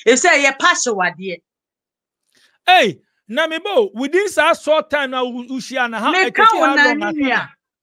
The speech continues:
Speaker 1: One month no, one month no.
Speaker 2: Hey.
Speaker 1: Eh.
Speaker 2: Fast, fast.
Speaker 1: Edu baby, ɛwɔ sɛ, ɛwɔ sɛ, me ne na ntu tɔnga mpo, ɔbɛyɛ kɔɔyɛ.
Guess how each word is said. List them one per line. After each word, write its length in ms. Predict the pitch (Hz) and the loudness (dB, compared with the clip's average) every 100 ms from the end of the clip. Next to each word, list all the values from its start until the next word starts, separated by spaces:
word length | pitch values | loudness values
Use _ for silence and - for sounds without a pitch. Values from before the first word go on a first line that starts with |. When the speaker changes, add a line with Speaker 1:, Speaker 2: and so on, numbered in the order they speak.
| _ _ | _ _
Speaker 1:
One 460 | 233 247 320 403 339 | -14 0 2 2 2
month 320 | 330 294 - 214 | 2 2 -2 -8
no, 300 | 214 226 220 _ _ | -4 -6 -6 _ _
one 340 | 220 302 320 | 2 2 2
month 360 | 294 262 214 - | 2 2 -2 -8
no. 360 | 185 190 185 _ _ _ _ _ _ _ _ _ _ _ _ _ _ _ _ _ _ _ _ _ _ _ _ _ _ | -6 -6 -8 _ _ _ _ _ _ _ _ _ _ _ _ _ _ _ _ _ _ _ _ _ _ _ _ _ _
Speaker 2:
Hey. 360 | 330 339 220 139 _ _ _ _ _ _ _ _ _ _ _ | -2 0 -2 -4 _ _ _ _ _ _ _ _ _ _ _
Speaker 1:
Eh. 580 | 254 302 349 339 302 294 | 2 4 4 4 2 0
Speaker 2:
Fast, 200 | 294 381 - | -4 -8 -6
fast. 220 | 302 233 - | -8 -8 -4
Speaker 1:
Edu 220 | 294 403 | -2 2
baby, 220 | 302 285 | 2 2
ɛwɔ 180 | 311 269 - | 0 0 -2
sɛ, 60 | - _ _ _ _ - | -10 _ _ _ _ -2
ɛwɔ 160 | 277 285 294 | 2 2 2
sɛ, 60 | 403 302 | 0 0
me 320 | 302 285 320 370 | -4 -4 0 2
ne 60 | 494 440 | 4 6
na 160 | 392 | 4
ntu 160 | 330 349 349 | 2 -4 2
tɔnga 340 | 294 294 262 269 | 4 4 2 0
mpo, 120 | - 269 - _ | -4 -6 -6 _
ɔbɛyɛ 380 | 247 254 277 370 415 | -4 2 2 4 2
kɔɔyɛ. 480 | 269 240 214 175 139 | 4 4 4 0 -6